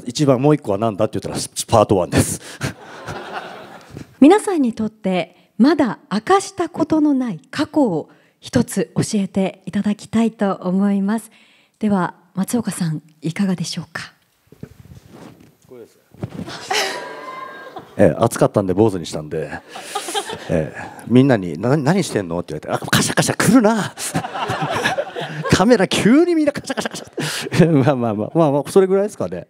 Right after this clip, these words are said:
Speaker 1: あ、隠すっつったら。
Speaker 2: ありがとうございます。
Speaker 1: 別に隠してるわけじゃないんですけど。
Speaker 2: はい。
Speaker 1: はい。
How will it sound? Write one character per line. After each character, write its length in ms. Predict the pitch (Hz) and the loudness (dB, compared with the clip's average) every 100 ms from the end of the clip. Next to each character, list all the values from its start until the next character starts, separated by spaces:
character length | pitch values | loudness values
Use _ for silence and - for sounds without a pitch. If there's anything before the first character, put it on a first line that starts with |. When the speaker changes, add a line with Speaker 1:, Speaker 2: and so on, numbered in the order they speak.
| - | -12
Speaker 1:
あ、 160 | 87 - - - - | -12 -12 -18 -2 0
隠 240 | - 135 | 2 2
す 140 | - | 0
っ 20 | - | -4
つ 180 | - | -8
っ 20 | - | -4
た 160 | - | -4
ら。 120 | - - - - - | -4 -8 -20 -10 -4
Speaker 2:
あ 80 | |
り 80 | 240 | 0
が 120 | 285 | 2
と 80 | 269 294 | 4 4
う 20 | |
ご 0 | |
ざ 60 | |
い 20 | 294 | 4
ま 60 | |
す。 40 | - | 4
Speaker 1:
別 20 | |
に 60 | |
隠 60 | 262 | 4
し 40 | |
て 80 | - | 4
る 100 | - | 2
わ 60 | 131 | 0
け 60 | |
じ 60 | 107 | 0
ゃ 40 | |
な 60 | 107 | -2
い 20 | |
ん 40 | 98 | 0
で 60 | |
す 60 | 339 392 | 0 0
け 180 | 370 302 | 0 -2
ど。 60 | |
Speaker 2:
は 60 | |
い。 40 | |
Speaker 1:
は 40 | |
い。 40 | 175 | -4